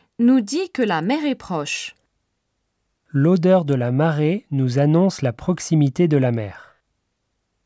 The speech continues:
Speaker 1: Quand l'examen est proche, les étudiants deviennent nerveux.
Speaker 2: La proximité de l'examen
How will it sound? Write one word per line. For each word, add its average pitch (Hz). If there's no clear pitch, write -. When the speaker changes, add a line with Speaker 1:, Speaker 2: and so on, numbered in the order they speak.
Speaker 1:
Quand 233
l'examen 285
est 185
proche, 180
les 214
étudiants 208
deviennent 165
nerveux. 180
Speaker 2:
La 131
proximité 175
de 143
l'examen 139